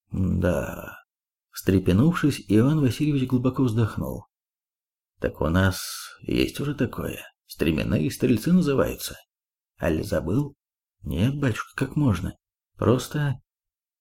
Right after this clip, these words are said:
Ну, мало их там, всего тысяча. И людишки там разные, и воюют кое-как.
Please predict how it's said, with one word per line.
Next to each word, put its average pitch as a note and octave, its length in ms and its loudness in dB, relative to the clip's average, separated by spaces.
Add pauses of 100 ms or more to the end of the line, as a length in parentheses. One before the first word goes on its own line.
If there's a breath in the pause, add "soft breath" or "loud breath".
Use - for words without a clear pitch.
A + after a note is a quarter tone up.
(140)
Ну, A#2+ 180 4
мало E3 260 4
их C3+ 160 2
там, F#2 300 2 (180)
всего C3+ 300 0
тысяча. - 580 -6 (480)
И C3+ 100 4
людишки B2+ 440 6
там F2+ 160 4
разные, B2+ 680 -2 (140)
и A2 140 6
воюют G#2+ 500 4
кое-как. - 640 -2